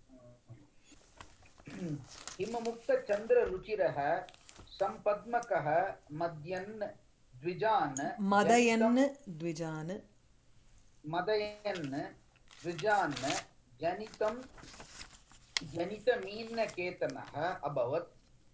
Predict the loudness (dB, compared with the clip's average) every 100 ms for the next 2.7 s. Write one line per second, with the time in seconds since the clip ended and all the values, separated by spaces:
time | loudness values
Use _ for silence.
0 | _ -6 -4 0 2 2 0 0 0 0
1 | -2 -2 0 2 2 0 -2 0 0 0
2 | 0 0 0 -2 0 0